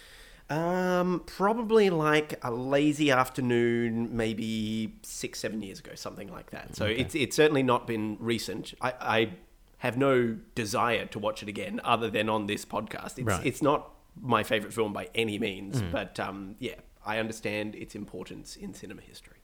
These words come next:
Speaker 2: Okay. And did, did you watch it as a child?
Speaker 1: Yes.
Speaker 2: Okay. And, uh, were there any, like, little fond memories connected to it, or was it just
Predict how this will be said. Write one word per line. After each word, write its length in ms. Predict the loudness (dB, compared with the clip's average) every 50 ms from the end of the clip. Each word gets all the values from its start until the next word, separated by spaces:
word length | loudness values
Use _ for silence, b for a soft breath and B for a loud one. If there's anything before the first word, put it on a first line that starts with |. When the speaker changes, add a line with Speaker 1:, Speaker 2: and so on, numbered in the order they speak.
| _ _ -6
Speaker 2:
Okay. 260 | -4 -4 -2 -4 -2 0
And 100 | 0 2
did, 180 | 0 0 0 -2
did 180 | -4 -2 0
you 100 | -2 -2
watch 140 | -2 0 -2
it 80 | -2 -2
as 140 | -2 -4
a 40 | -8
child? 420 | -6 -6 -6 -6 -6 -8 -12 -14 -18 _ _ B B B B B B -14
Speaker 1:
Yes. 500 | -12 -10 -10 -10 -12 -14 -16 -12 -6 -4
Speaker 2:
Okay. 400 | -4 -4 -4 -4 -6 -6 -6 -8 -8 -6
And, 200 | -4 -4 -4 -4 -4
uh, 220 | -4 -4 -4 -6 -8 -6
were 120 | -4 -2 0
there 140 | 2 2 2
any, 180 | 2 2 2
like, 160 | 2 0 0
little 360 | 0 0 0 0 -2 -2 -4 -8 -16 _ -20
fond 420 | -18 -8 -6 -4 -2 -2 -2 -2 -2
memories 400 | -2 -2 -2 -2 -4 -4 -4 -4
connected 360 | -4 -6 -6 -6 -8 -12 -6
to 160 | -4 -2 0
it, 100 | 0 0 -2
or 140 | 0 0 0
was 140 | 0 0
it 240 | -2 -4 -8 -10 -8 -6
just 220 | -6 -6 -6 -10